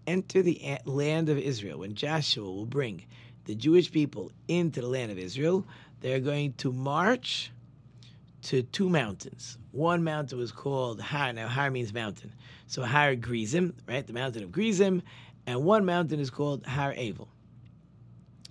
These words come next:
Six tribes will stand on Har Grizim. Six tribes will stand on Har Evel. The priests, the Kohanim, and the older Levites, because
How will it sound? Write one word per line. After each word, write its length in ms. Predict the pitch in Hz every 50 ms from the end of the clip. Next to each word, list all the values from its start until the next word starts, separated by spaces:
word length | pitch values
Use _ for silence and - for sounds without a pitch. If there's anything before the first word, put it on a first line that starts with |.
| - - - - - -
Six 440 | - - - - 113 - - -
tribes 640 | - - 190 175 160 143 127 110 92 113 - - - - - -
will 200 | 120 127 131 127
stand 540 | - - - - 165 160 151 143 127 117 113
on 120 | 113 120
Har 160 | 117 110 95
Grizim. 520 | 90 82 - 90 92 104 147 190 185 240 202 - - - - - - - - - - - - -
Six 360 | - - - 233 214 143 -
tribes 400 | - 202 196 175 170 170 160 143
will 120 | 147 143 131
stand 640 | - - - 170 165 160 156 151 143 131 123 120
on 160 | 98 113 123 120
Har 140 | 117 107
Evel. 420 | 95 87 90 92 87 - 82 - - - - - - - - - - - - - - - -
The 520 | 117 117 123 127 127 127 131 127 131 - - - - - -
priests, 580 | - - 214 208 175 135 - - - - - -
the 120 | - 127
Kohanim, 580 | 107 135 127 123 156 165 165 139 107 85 87 98 - -
and 160 | - 127 131 117
the 160 | 135 147 - - - -
older 420 | 185 202 220 208 160 190 185 175
Levites, 720 | 165 170 160 127 120 98 - - - - - - - - - - - - - - - - - -
because 720 | - 139 123 123 131 131 127 123 120 117 110 123 - -